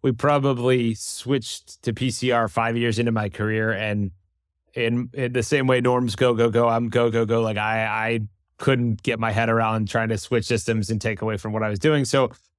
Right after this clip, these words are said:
I, I surrounded myself with a team that learned how to do it. Uh, and, um, so I still, you know, I use, uh, I use Outlook. I put follow-ups on my calendar. Uh, I write everything down. The, I went paperless during covid, so I, I got an iPad and an Apple Pencil that I keep notes on that's very searchable.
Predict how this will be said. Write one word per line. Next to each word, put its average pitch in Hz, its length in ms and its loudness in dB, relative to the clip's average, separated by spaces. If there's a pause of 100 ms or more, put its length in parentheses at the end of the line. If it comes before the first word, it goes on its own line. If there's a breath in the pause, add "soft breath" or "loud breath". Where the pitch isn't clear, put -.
(180)
I, 131 180 -2
I 135 140 0
surrounded 147 380 4
myself 139 300 4
with 123 120 0
a 127 40 2
team 165 260 4
that 147 140 4
learned 165 220 6
how 160 100 6
to 160 100 4
do 170 180 8
it. 180 200 2
Uh, 135 400 2
and, 127 460 -2
um, 117 460 2 (600)
so 143 160 4
I 135 120 4
still, 135 500 4
you 156 140 4
know, 131 100 4
I 123 120 2
use, 135 500 4
uh, 117 440 4 (560)
I 113 80 -4
use 123 280 2
Outlook. 123 580 0
I 120 140 -2
put 120 260 -2
follow-ups 123 460 0
on 120 100 0
my 117 160 2
calendar. 120 680 0 (380)
Uh, 120 60 -4
I 110 360 0
write 123 200 4
everything 123 460 2
down. 123 240 2
The, 127 120 0
I 143 80 2
went 165 200 6
paperless 170 580 4
during 165 240 4
covid, 160 440 4
so 156 120 2
I, 139 280 0
I 143 40 2
got 143 220 4
an 139 60 4
iPad 151 440 4
and 143 140 4
an 139 240 4
Apple 143 260 2
Pencil 139 520 2
that 127 120 2
I 123 80 0
keep 127 220 -2
notes 131 240 2
on 131 120 2
that's 113 140 -4
very 120 160 0
searchable. 123 680 0